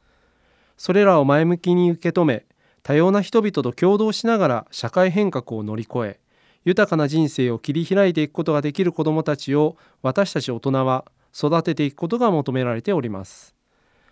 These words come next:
その中で、瀬戸市は小学校と中学校が連携し、子ども一人一人に応じた質の高いきめ細やかな指導を通じて、学力、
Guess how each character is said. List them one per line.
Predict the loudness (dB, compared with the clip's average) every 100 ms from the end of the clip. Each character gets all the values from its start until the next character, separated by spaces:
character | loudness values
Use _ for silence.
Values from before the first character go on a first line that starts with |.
| _ -6
そ | 0
の | 2
中 | 2 2 0
で、 | -2 -8
瀬 | -6 -2
戸 | -2
市 | -2 -4
は | -6 -10 _ _ _ _ _ _
小 | 0 4 6
学 | 4 2
校 | 0 0
と | -2
中 | -2 0
学 | 0 0
校 | -4
が | -4
連 | -4 -6 -6
携 | -8 -8
し、 | -10 -12 -14 _ _ _ _
子 | -2
ど | 2
も | 2 0
一 | 0 -2
人 | -2
一 |
人 | 0 0
に | 2 2
応 | 0
じ | -2 -8
た | -10 -10 _ _ _ _ _ _ _ _ _
質 | -14 -8 -2
の | 0 0
高 | 0 2 2
い | -2 _ _
き | -2 2
め | 2
細 | 0 0
や | 0
か | 0
な | -2
指 | -4
導 | -6 -6
を | -6
通 | -8 -8
じ | -10 -8
て、 | -8 -8 _ _ _ _ _ _
学 | -4 -2 0
力、 | 0 -2 -12